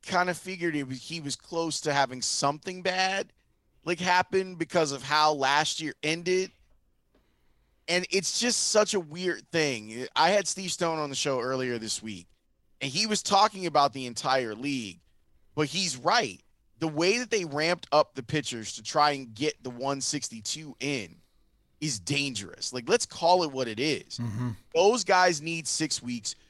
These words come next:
Speaker 1: You barely gave them four. Lucas Giolito was the only White Sox starter I saw that looked comfortable with, I think he got up to ninety, ninety-one pitches on Sunday.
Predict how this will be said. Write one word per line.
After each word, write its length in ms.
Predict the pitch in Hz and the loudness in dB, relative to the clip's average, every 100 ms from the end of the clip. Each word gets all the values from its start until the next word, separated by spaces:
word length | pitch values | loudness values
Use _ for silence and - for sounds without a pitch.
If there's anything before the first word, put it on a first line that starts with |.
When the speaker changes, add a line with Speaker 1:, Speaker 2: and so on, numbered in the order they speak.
| _ | _
Speaker 1:
You 180 | - 143 | -16 -14
barely 540 | 120 120 151 156 165 165 | -10 -2 2 2 0 -2
gave 380 | 135 139 135 | -2 -2 -2
them 160 | 117 123 | -6 -8
four. 580 | 110 - 117 101 - - _ _ _ _ _ _ 147 | -10 -10 -8 -8 -10 -18 _ _ _ _ _ _ -4
Lucas 320 | 220 240 196 | 0 0 0
Giolito 560 | 202 185 190 180 160 135 | 2 2 4 4 4 4
was 240 | 147 135 | 2 0
the 140 | 139 - 147 | -4 -8 -4
only 340 | 165 202 208 | -2 -4 -6
White 300 | 165 156 156 | 2 4 4
Sox 320 | 160 139 135 | 4 4 4
starter 600 | - 143 135 127 120 113 _ _ _ _ - | 4 4 4 4 -2 -4 _ _ _ _ 0
I 300 | 165 190 208 | 4 6 6
saw 560 | - 165 123 110 104 104 _ _ _ - | 4 6 6 6 0 -6 _ _ _ 0
that 260 | 160 - | 2 2
looked 480 | 131 151 185 - - | -4 -2 -2 -2 -10
comfortable 1040 | - - 190 202 - 165 135 120 104 95 92 _ _ _ _ - | -12 2 2 2 -2 -8 -6 -4 -6 -8 -14 _ _ _ _ -6
with, 400 | 139 156 143 - _ - | 2 4 4 0 _ 0
I 80 | 151 | 0
think 100 | 190 | 2
he 80 | |
got 140 | 185 180 | 4 4
up 80 | 151 | 4
to 120 | 151 | -2
ninety, 840 | 139 143 147 160 175 180 185 185 | -4 -4 -2 -2 -4 -8 -8 -4
ninety-one 580 | 156 160 165 160 160 170 | -2 -2 -2 -2 -2 0
pitches 480 | 175 170 175 175 165 | -2 -2 -2 -2 0
on 260 | 156 147 | 0 0
Sunday. 760 | 131 - 175 180 185 185 202 220 | 0 2 2 4 4 4 4 -4